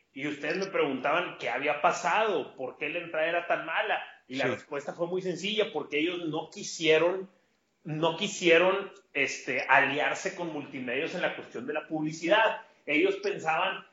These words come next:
Speaker 1: que con, pegando pósters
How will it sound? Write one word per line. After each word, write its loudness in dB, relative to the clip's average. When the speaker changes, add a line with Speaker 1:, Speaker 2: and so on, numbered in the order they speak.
Speaker 1:
que -6
con, -4
pegando -2
pósters 2